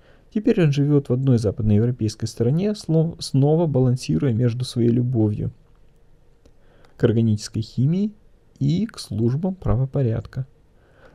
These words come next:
Он устроился в одну химическую лабораторию, а также консультирует полицию своей новой родины по вопросам борьбы с наркобизнесом. В завершение я вынужден признать, что проблема наркотиков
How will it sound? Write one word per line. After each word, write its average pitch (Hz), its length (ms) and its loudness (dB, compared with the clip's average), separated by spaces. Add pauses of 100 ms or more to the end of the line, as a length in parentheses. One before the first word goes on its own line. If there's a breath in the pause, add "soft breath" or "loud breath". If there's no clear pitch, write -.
Он 208 220 4
устроился 143 640 2
в 110 60 2
одну 120 180 2
химическую 117 560 -2
лабораторию, 143 720 2
а 156 180 0
также 160 300 2
консультирует 139 720 0
полицию 151 420 0
своей 127 300 -2
новой 113 280 4
родины 175 380 2
по 110 160 -4
вопросам 160 440 -2
борьбы 113 300 0
с - 100 -6
наркобизнесом. 110 840 -4 (580 soft breath)
В 127 60 -4
завершение 123 680 0
я 180 300 0
вынужден 139 480 2
признать, 139 440 -2
что - 200 -6
проблема 127 440 2
наркотиков 165 600 -2